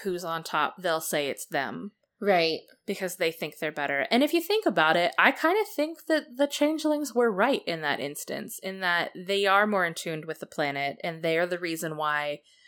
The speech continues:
Speaker 1: electric cars exist, and, and they've got a little more nature. 'Cause if
Speaker 2: It's
Speaker 1: the Sai
Speaker 2: because,
Speaker 1: took
Speaker 2: like,
Speaker 1: over
Speaker 2: arrogance of, like, the elite really leads to their downfall.
Speaker 1: Yeah.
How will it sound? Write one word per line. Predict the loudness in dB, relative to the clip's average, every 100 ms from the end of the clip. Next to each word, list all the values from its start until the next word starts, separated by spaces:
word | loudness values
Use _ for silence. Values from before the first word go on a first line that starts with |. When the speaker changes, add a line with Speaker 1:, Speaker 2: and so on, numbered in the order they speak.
| _ _
Speaker 1:
electric | 4 4 4 -2 -6
cars | 0 4 4 2 -2
exist, | -8 -4 -4 -4 -6 -4
and, | -4 -4 -8 -8
and | -10 -8 -12 -16 _ _ _
they've | -14 -10 -4
got | 0 0 -4
a | -8
little | -8 -6 -6
more | -4 -6 -4 -4 -6 -12 _ _ _ _ _ _ _ _ -14
nature. | -6 -6 -4 -4 -2 -4 -8 _
'Cause | 0 6
if | 6
Speaker 2:
It's | 8
Speaker 1:
the |
Sai | 8 10
Speaker 2:
because, | 8
Speaker 1:
took | 6
Speaker 2:
like, | 6
Speaker 1:
over | 10
Speaker 2:
arrogance | 10 8 4 2 0 -2
of, | 4 6 6 2 -6 -10
like, | 0 0 0
the | -2 0
elite | 0 0 -2 -2 -4 _ _ _ _ _
really | -2 2 2
leads | 0 -4 -4
to | 0
their | 2 2
downfall. | 2 -2 -2 -2 2 2 2
Speaker 1:
Yeah. | 2 4 4 2